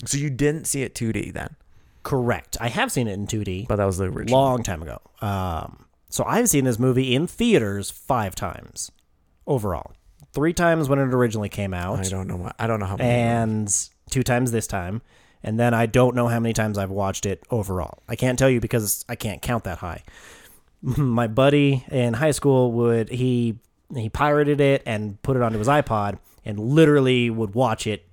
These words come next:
Speaker 2: during school when he was fucking bored. And so then he
Speaker 1: Interesting.
Speaker 2: would give me the earbud,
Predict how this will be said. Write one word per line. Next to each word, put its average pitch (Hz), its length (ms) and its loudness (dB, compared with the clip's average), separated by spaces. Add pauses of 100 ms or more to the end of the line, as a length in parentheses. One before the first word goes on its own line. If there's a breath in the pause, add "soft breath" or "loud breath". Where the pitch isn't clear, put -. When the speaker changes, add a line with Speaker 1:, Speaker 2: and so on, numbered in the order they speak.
(100)
Speaker 2:
during 104 320 -2
school 110 500 0
when 107 140 -2
he 107 100 -6
was 104 140 -6
fucking 95 240 -4
bored. 90 480 -6
And 135 280 -2
so 143 80 2
then 139 140 4
he 143 40 2
Speaker 1:
Interesting. - 20 2
Speaker 2:
would 127 100 -2
give 127 160 0
me 131 120 2
the 131 120 2
earbud, 127 440 2